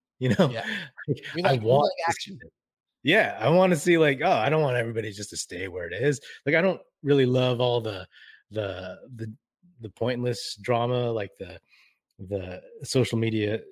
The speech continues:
Speaker 1: like, trash talking and all that, or, like, the, the weird Ben Simmons stuff. But I, I do like seeing players move, right? And as, as fans, like, that's what we love seeing, like,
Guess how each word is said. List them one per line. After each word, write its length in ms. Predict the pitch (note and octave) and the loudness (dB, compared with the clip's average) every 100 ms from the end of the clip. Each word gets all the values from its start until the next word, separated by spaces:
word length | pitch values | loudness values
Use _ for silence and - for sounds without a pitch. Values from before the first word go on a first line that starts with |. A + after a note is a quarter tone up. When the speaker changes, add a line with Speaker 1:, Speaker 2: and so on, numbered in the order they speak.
| - | -12
Speaker 1:
like, 220 | G#2 F#2 | -10 -10
trash 300 | - A#2 A2+ | -4 -2 -2
talking 340 | - A#2 A2 B2 | -2 -2 -2 -2
and 80 | A#2+ | -2
all 160 | A2+ | 0
that, 340 | A#2 A#2 A2+ A2+ | 2 2 2 0
or, 80 | G2+ | -2
like, 240 | G2 G2 | -6 -10
the, 320 | G2 F#2 F2 F2 | -10 -10 -12 -14
the 60 | |
weird 300 | F#2+ A2+ G#2 | -6 -4 -2
Ben 200 | G2 G#2 | -4 -6
Simmons 420 | F#2 G#2+ A2 A2+ - | -6 -8 -8 -8 -6
stuff. 240 | A#2 A2+ - - - - | -4 -4 -8 -20 -20 -4
But 220 | A#2+ B2 A#2 - - - _ _ _ - | 2 2 0 -8 -20 -20 _ _ _ -4
I, 500 | A#2+ B2 A#2+ A#2 A#2 | 0 4 4 2 0
I 100 | A#2 | -2
do 220 | A#2 C3 C3+ | 0 2 4
like 200 | C3+ - | 4 2
seeing 280 | C3+ A#2+ | 0 0
players 400 | G#2+ B2 A2+ G#2+ | 0 2 2 0
move, 460 | G2 A2 G#2+ F#2+ F#2 | -4 -2 -2 -6 -10
right? 220 | G#2+ G#2 A2 | -6 -2 -2
And 160 | A2 | -2
as, 280 | A#2 A#2+ G2+ | -4 -6 -6
as 180 | C3+ - | -8 -2
fans, 380 | D3+ D3 C3 A2+ | 2 2 2 -2
like, 100 | G2+ | -2
that's 180 | A#2 B2 | -2 -2
what 100 | A2 | -6
we 80 | G#2 | -6
love 320 | A2 A2+ G2+ | -4 -4 -6
seeing, 320 | - A2+ G2 | -8 -6 -6
like, 220 | F#2 F2+ | -10 -12